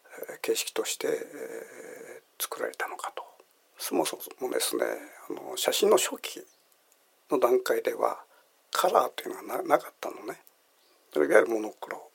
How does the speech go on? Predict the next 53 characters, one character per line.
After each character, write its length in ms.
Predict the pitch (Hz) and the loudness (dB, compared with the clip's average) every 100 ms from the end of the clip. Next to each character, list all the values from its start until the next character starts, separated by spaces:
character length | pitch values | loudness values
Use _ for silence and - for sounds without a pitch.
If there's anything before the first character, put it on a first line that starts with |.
| - | -10
が 120 | 135 - | -6 -2
全 240 | - - | -2 -2
て 100 | - | -8
だ 80 | - | -8
っ 40 | - - | -10 -12
た。 100 | - _ - _ _ _ _ _ _ _ _ _ _ _ _ _ _ _ - - | -14 _ -20 _ _ _ _ _ _ _ _ _ _ _ _ _ _ _ -16 -2
例 60 | |
え 0 | 120 | -2
ば 80 | |
そ 100 | 110 | 0
の 160 | 123 117 | -2 0
代 180 | 123 117 | -2 -2
表 80 | - - | -2 -4
と 60 | - | -6
し 100 | - | 2
て 340 | - 131 113 - _ _ - | 8 8 6 -4 _ _ 2
ア 160 | 135 | 2
ジ 160 | 135 123 | 2 -8
ェ 40 | - | -10
と 120 | - | -14
い 120 | - | -12
う 40 | 123 | -8
人 140 | - | -8
が 60 | - | -10
い 60 | |
て、 180 | - - - - | -16 -14 -14 -8
フ 80 | |
ラ 80 | 113 | -6
ン 60 | 98 | -4
ス 80 | - | -4
の 80 | 95 - - | -6 -12 -14
方 180 | - - | -6 -6
な 100 | - | -6
ん 60 | |
だ 80 | - | -10
け 140 | - | -12
ど 60 | - | -10
も、 120 | 76 - - - - - - - - _ _ _ _ _ - | -10 -12 -18 -20 -18 -18 -20 -20 -20 _ _ _ _ _ -2
ま 80 | |
あ、 20 | - | 6
彼 180 | 131 | 8
ら 80 | 110 | 8
も 100 | 95 | 4
ね、 160 | 104 139 | 2 2
こ 140 | - 117 | 0 -6
の、 80 | 95 - - - - - - - - - - - 50 - | -8 -8 -18 -18 -18 -18 -20 -16 -14 -14 -14 -14 -14 -14
ま 100 | - | -14
あ、 40 | - | -4
看 180 | - 117 | -2 -2
板 200 | - 113 | -4 -6
入 60 | 101 | -8
り 120 | 101 | -10
の 180 | 101 | -10